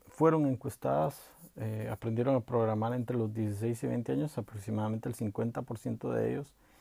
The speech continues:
y el resto están distribuidos en una curva de campana normal entre los cinco años y los veintiséis años en adelante. Eh,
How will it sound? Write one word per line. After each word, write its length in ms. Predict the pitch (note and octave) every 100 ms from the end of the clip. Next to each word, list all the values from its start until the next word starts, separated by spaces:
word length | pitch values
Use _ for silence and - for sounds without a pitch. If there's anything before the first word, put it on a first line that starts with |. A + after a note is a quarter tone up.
| - - - _ _ _ _
y 220 | B2 C#3 -
el 160 | C3+ B2+
resto 280 | C3+ -
están 560 | C#3 - C3 C3 C3+ C3+ - _
distribuidos 880 | - A#2 - C#3 B2 B2 C3 D#3 C3
en 140 | A#2+ A2
una 340 | A#2+ B2 A2+
curva 340 | - C3 B2 C3+
de 80 | A#2
campana 540 | A2+ F#2+ - A#2+ C3
normal 420 | B2 A#2+ A#2+ C3
entre 240 | B2 A2 A2+
los 140 | A2
cinco 380 | - B2 A2+ B2
años 360 | A#2 B2 B2+ -
y 60 |
los 200 | B2 G#2+
veintiséis 580 | G#2+ G2+ G#2+ - A2 -
años 300 | A#2 A2 G#2+
en 80 | A2
adelante. 540 | A2 - - A#2+ - - _ _ _ _ - - - - _ _ _ _ _ _ _ _
Eh, 440 | B2+ B2 A#2+ A#2+